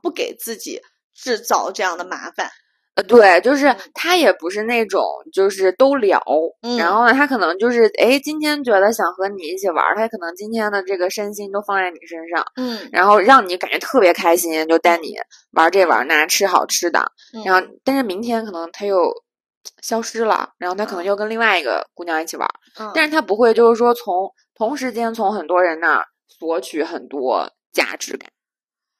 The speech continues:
Speaker 1: 然后我就想到了还有一种，就是有一个，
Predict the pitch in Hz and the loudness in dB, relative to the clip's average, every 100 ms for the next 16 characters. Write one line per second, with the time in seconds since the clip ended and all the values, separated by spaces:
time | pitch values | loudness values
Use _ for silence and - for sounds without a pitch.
0 | _ _ _ _ - 269 320 262 202 214 | _ _ _ _ -10 -4 0 0 0 0
1 | 233 294 208 175 202 202 202 - 135 214 | 0 -2 -4 -4 -4 -4 -6 -8 -6 -4
2 | 233 208 214 - - - 185 370 - 143 | -4 -8 -8 -10 -10 -14 -10 -10 -10 -12
3 | 92 - 165 101 - 180 151 | -12 -12 -12 -12 -14 -12 -10